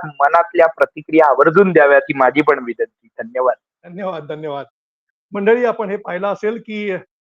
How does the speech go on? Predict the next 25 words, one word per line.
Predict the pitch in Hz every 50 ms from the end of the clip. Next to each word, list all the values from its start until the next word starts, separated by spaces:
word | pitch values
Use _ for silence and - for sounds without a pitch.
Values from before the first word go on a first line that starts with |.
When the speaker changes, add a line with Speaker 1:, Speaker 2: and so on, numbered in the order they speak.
| _ -
Speaker 2:
न-, | 160 170 185 208 196 175 175
निवडणूक | 180 196 208 208 202 196 214 185 190
आयोगावरती | 185 196 196 185 196 190 190 - 208
झालेले | 165 165 175 175 185
आरोप, | 175 165 185 202 202 208 208 208 _ 165 156
मतचोरीचे | 165 165 202 175 - 185 175 202 185 - 196
आरोप, | 185 180 185 196 202 202 190 190
मग | 185 175
ते | 147 _ - 175
नि-, | 170 175 175 175 170
निवडणुकाच्या | 170 175 180 185 175 185 175 - 180 175 - 190 180 180 175 175 _ _ _ _ _ _ -
मतदार | 202 165 170 180 202 190 202 196
यादीतले | 196 190 185 214 - - 208
गोंधळ | 180 185 180 185 196
असू | 202 190 170 - 208
दे | 185 190 190 190 190 190 _ _ _ _ _ _ _ _ _ -
<clears throat> | 262 240 - - - - 247 -
किंवा | - 240 240 240 247 247 247 240 233 180 185
यादीमधून | 190 196 196 190 233 220 220 208 226 226 226
नावं | 202 190 196 214 190
डिलीट | 208 208 233 262 - -
करण्यासंदर्भातले | 226 208 202 202 - 190 185 185 190 180 175 180 185
गोंधळ | 170 170 175 175 175 175
असू | 165 165 180 180
दे, | 165